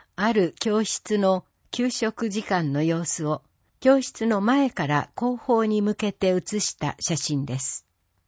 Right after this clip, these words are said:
写真中央に、最前列に座る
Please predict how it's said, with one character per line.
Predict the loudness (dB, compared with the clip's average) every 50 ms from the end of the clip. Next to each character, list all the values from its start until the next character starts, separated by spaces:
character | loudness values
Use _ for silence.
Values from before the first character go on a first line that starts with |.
| _ _ _ _ _ -6
写 | -2 2 2 2 2
真 | 2 2 2 2 2 0
中 | 0 0 2 4 4 4
央 | 4 4 2 2
に、 | 0 0 -2 -4 -6 _ _ _ _ _ _ _ _ _ _ _ _ -4
最 | 0 2 4 4 4 6
前 | 6 6 6 6 4
列 | 0 -2 -4 -4 -4
に | -2 -2 -2
座 | -4 -4 -4 -2 -2 -2 -2
る | -2 -4 -6 -8